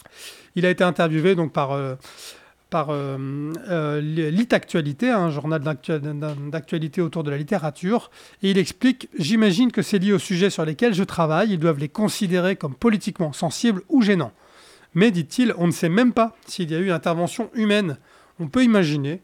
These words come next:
que la décision a été automatisée, par exemple via un traitement algorithmique. » Son éditeur, La Fabrique, relève qu'il venait défendre un livre qui n'est d'ailleurs même pas traduit aux États-Unis. Et ouais, les merveilles de la technologie. Dans le cadre du programme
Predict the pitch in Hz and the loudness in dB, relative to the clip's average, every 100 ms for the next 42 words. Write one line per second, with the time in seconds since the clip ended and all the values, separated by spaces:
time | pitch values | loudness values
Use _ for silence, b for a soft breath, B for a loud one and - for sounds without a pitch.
0 | - 175 151 165 - 165 214 175 143 - | -12 -6 -4 -4 -4 -2 0 -2 -2 -6
1 | 190 277 - 220 190 - 160 131 160 - | -6 -4 0 2 2 0 -6 -6 -8 -10
2 | b b 165 131 127 147 160 160 127 170 | b b -4 -4 -4 -4 -4 -6 -6 -6
3 | - - 170 143 - 190 - _ 247 196 | -8 -12 -10 -10 -4 -4 -4 _ 0 2
4 | 208 175 165 175 247 - - B B B | 2 0 0 0 0 -6 -20 B B B
5 | B B B - 208 208 190 - 202 165 | B B B 0 2 2 0 2 4 4
6 | 139 175 190 156 185 185 202 147 156 170 | 2 -2 0 0 0 -4 -6 0 2 2
7 | 233 156 - 180 151 165 170 165 180 156 | 0 -2 -8 -6 -4 -2 -2 -2 -2 -2
8 | 160 226 - 175 160 160 180 180 220 202 | 2 0 0 -2 0 2 4 4 2 4
9 | 262 - 180 170 214 - - 269 240 214 | 2 2 -4 -2 -4 -4 0 2 4 2
10 | 208 247 196 220 202 185 - 180 170 170 | 2 2 2 2 2 0 -4 -2 -2 -2
11 | 151 160 160 180 185 147 170 - 233 - | -4 -4 -4 -4 -4 -4 -6 -4 -6 -4
12 | 220 208 180 147 151 - _ _ _ _ | -2 0 0 -2 -8 -12 _ _ _ _
13 | _ _ _ B B B B 170 196 - | _ _ _ B B B B 0 0 2
14 | 240 190 160 180 - 175 190 | 2 2 -2 -6 -2 2 2